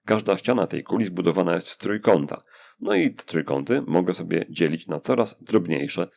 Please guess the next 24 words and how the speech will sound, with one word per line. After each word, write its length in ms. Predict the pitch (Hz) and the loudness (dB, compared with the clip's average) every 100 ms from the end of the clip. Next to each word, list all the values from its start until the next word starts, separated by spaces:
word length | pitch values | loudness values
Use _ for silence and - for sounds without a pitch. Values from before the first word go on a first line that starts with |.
| - | -10
zwiększając 760 | 85 95 80 80 78 76 - | -2 -2 0 0 0 0 -4
ilość 380 | 95 82 76 - - | -2 0 -2 -6 -6
subdivisions, 840 | 98 85 85 90 98 76 65 - | -2 -2 -2 0 0 0 -6 -6
to 80 | - | -6
jest 220 | - - | -6 -4
ilość 320 | 90 85 - | -2 -2 -6
podpodziałów 840 | - 95 - - 73 82 82 - | -4 -4 -4 -4 2 4 4 2
lub 180 | 87 - | -8 -6
podziałów. 560 | - 80 76 69 - - - - - - _ _ | -2 0 2 0 -2 -14 -20 -20 -20 -20 _ _
Więc 180 | 90 98 | -4 0
jeżeli 300 | 104 95 92 | 0 2 2
dodam 320 | 92 90 85 | 6 6 4
odpowiednio 720 | - - - 80 92 80 78 76 | 2 -4 -4 0 2 2 0 0
duży 420 | 92 85 73 - _ - - _ _ | 2 2 0 -4 _ -20 -20 _ _
stopień 560 | - - 110 - 67 - | -10 0 0 0 -4 -4
podziału, 560 | 85 82 95 95 92 _ _ | -2 4 6 6 4 _ _
otrzymam 500 | - - - 104 73 | -4 -2 0 0 0
bardzo 360 | 69 90 95 92 | 4 4 4 -2
dokładnie 500 | 85 82 76 71 76 | -2 -2 -2 -2 -4
przybliżoną 540 | - 92 87 78 67 | -6 -4 0 0 -2
kulę 260 | - 101 110 | -4 -2 -2
poprzez 340 | - - 92 | -4 -12 -12
sieć 240 | - 85 - | -8 -8 -4
malutkich 500 | 73 73 - - | -4 -4 -8 -18